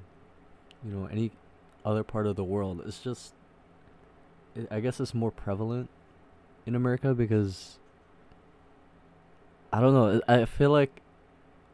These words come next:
in America, like, racism is just,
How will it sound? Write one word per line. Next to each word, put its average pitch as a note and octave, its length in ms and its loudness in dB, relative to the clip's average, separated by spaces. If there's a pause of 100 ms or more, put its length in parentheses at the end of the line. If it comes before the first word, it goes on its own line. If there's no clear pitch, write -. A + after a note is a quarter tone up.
(160)
in A2+ 100 0
America, A2+ 720 -2 (840)
like, G2+ 160 -6
racism A2 800 -2
is G2+ 100 -4
just, - 460 -8